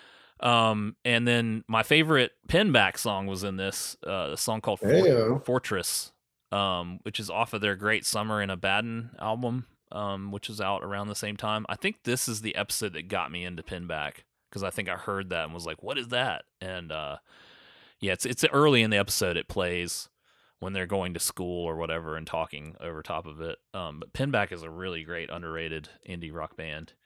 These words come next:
Speaker 1: Um, and then in the final scene, they played Sometimes You Can't Make It On Your Own by U two over that final scene where they're, uh, you know, wrapping everything up for the,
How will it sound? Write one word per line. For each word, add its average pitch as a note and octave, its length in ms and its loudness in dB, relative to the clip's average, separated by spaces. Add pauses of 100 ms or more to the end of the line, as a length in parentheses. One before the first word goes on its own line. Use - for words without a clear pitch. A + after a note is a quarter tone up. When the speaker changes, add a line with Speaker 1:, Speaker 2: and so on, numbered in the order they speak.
(500)
Speaker 1:
Um, E2+ 540 -6
and G2+ 160 -4
then G2 320 -2 (340)
in G#2+ 140 -6
the G#2 60 -6
final D3 320 4
scene, A#2 500 2
they G2+ 160 2
played G#2 380 0
Sometimes A2 420 0
You G2+ 80 -4
Can't F#2+ 220 -4
Make G2 160 -4
It G2 80 -4
On F#2+ 100 -4
Your F2+ 140 -4
Own A2 200 -2
by G#2+ 120 0
U A#2+ 180 0
two D#3+ 380 4 (320)
over G#2 260 -4
that G#2 240 0
final G2+ 320 -2
scene G2+ 320 -4
where F2+ 140 -4
they're, F2+ 280 -2
uh, F2+ 280 -2 (880)
you F#2+ 160 -6
know, E2+ 240 -6 (1400)
wrapping F2 440 -2
everything E2+ 360 -6
up E2+ 240 -6 (640)
for - 140 -12
the, F2 180 -12